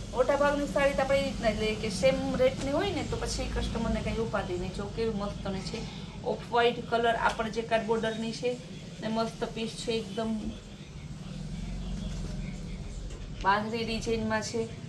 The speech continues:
આ પણ જેકાર્ડ બોર્ડરનું કપડું સરસ મસકલી, હેવી મસકલી કાપડ આવશે. બાંધણી ડિઝાઇનમાં, બાંધણીમાં પણ પછી ગાળા બોર્ડરની સાડી છે.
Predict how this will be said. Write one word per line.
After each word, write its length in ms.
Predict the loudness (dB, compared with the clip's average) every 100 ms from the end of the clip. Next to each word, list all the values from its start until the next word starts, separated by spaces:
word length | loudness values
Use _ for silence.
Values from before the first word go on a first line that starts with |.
| -4
આ 60 |
પણ 200 | -2 -2
જેકાર્ડ 400 | 0 -2 4 4
બોર્ડરનું 420 | 4 2 2 0 0
કપડું 360 | 0 0 -4 0
સરસ 180 | 2 2 0
મસકલી, 680 | -2 -2 -4 -2 0 2 4
હેવી 160 | 2
મસકલી 520 | 0 -2 -4 -2 -2
કાપડ 360 | 0 0 4 4
આવશે. 400 | 4 0 -2 -4 -4 -10 -12 -4 6
બાંધણી 420 | 6 6 2 2
ડિઝાઇનમાં, 500 | 2 2 2 2 6
બાંધણીમાં 580 | 6 6 4 2 0 0
પણ 120 | 2
પછી 240 | 0 0 6
ગાળા 300 | 10 10 8
બોર્ડરની 500 | 6 4 2 0 -2
સાડી 320 | 0 4 4
છે. 160 | 4